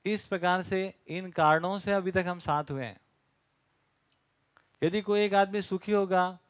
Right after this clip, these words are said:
और धरती का हर मानव सुखी होना चाहता है, तो सुख के अर्थ में संगठन होना, सुख के अर्थ में संगठन होना,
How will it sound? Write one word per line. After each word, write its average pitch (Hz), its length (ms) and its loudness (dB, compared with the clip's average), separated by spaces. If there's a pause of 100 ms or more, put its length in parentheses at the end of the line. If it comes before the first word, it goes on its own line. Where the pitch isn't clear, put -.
(580)
और 170 100 6
धरती 175 340 2
का 196 160 2
हर 190 200 4
मानव 190 300 2
सुखी 185 280 -6
होना 185 220 0
चाहता 175 400 2
है, 160 220 0 (440)
तो 185 140 -2
सुख 202 440 -4
के 226 380 2
अर्थ 190 460 2
में 202 520 -2 (180)
संगठन 175 520 -2
होना, 151 440 0 (920)
सुख 190 180 -4
के 208 180 0
अर्थ 214 200 2
में 202 100 -6
संगठन 175 340 -4
होना, 113 240 -12